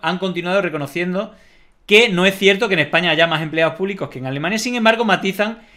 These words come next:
que destinamos mucho más proporción del gasto total, eh, del Estado a pagar a nuestros funcionarios y políticos, aunque se les olvida nuevamente un detalle, que en Alemania o Francia, países con los que, eh, nos comparan,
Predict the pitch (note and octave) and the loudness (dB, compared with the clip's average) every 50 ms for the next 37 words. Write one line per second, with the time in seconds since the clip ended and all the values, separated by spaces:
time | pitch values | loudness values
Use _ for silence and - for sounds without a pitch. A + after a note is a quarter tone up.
0 | _ _ _ _ - - A#3+ B3 B3 A3+ A#3 A3+ F#3+ G3 G3+ G#3 G3+ F#3 F#3+ G3 | _ _ _ _ 0 4 4 6 4 4 2 2 0 0 0 0 0 -2 -2 -4
1 | G3 G3+ F#3+ F#3 G3 G3 G3 G3 F3 C#3 C#3+ B2+ - D#3+ E3+ E3 D3 C#3 D#3 D#3 | -4 -4 -4 -2 -2 -2 -2 -4 -4 -4 -6 -6 -6 -6 -6 -4 -4 -4 -4 -4
2 | - F3 C#3+ D3 C#3 C#3+ D#3 D#3+ F3 F3+ F3 - _ _ _ _ _ - - C3 | -4 -8 -8 -8 -4 -2 0 0 -2 -2 -8 -14 _ _ _ _ _ -12 -8 -6
3 | C3 C3 C3 C3 C3+ B2+ F3+ F#3 F#3 F3+ F3+ - F3+ F#3 G3 G3+ - - G3 G#3 | -4 -4 -6 -6 -4 -2 0 0 0 0 0 0 0 0 0 -2 -4 -2 -2 0
4 | G#3 - F#3+ F3 F#3 F#3 F#3+ F#3 E3+ - F3+ D3+ D3 D#3+ C#3+ D#3+ D#3 E3 E3 E3 | 2 2 2 2 4 2 2 0 -2 -4 -6 -8 -8 -10 -6 -4 -4 -2 -2 -2
5 | D#3 C3+ C#3 C3 B2 B2+ B2+ C#3 - - F3 F#3+ F3+ G#3 G#3 G#3+ F#3 E3 D#3+ D#3+ | -4 -2 -4 -4 -4 -6 -8 -6 -4 -2 -2 0 0 -2 0 0 0 2 2 2
6 | F3 F3+ F3 F3 E3+ E3+ E3+ F3 F3+ G3 F#3 F3 D#3+ C#3 F#3+ A3 F#3+ C#3+ A#2+ - | 2 2 2 2 0 0 -2 -2 0 0 -2 -2 0 2 2 2 2 0 -4 -8
7 | - _ _ _ - C#3 C3 B2 A#2 A2 A#2 A#2+ B2+ C#3 D3+ D#3+ D#3 D3+ F3 F3+ | -12 _ _ _ -6 -6 -4 -4 -6 -10 -8 -4 -2 0 0 0 0 0 0 0
8 | F#3+ F3+ G#3 A3+ A#3 A#3 - C#3 C3+ C#3+ F3 G3 - F3+ - - C#3+ B2 A#2 - | 0 0 0 -2 -2 0 0 0 0 0 0 -2 -2 -4 -4 -6 -6 -8 -8 -8
9 | - - B2 A2+ A2+ A2 - _ _ _ _ - B2 A#2 A2+ A2 A2 A2+ A2+ A2+ | -10 -10 -10 -10 -10 -12 -16 _ _ _ _ -16 -14 -12 -10 -8 -8 -8 -10 -10
10 | - - - - G3 G3 F#3+ F#3 G3+ A3 - | -8 -8 -4 2 2 4 4 4 0 -2 -6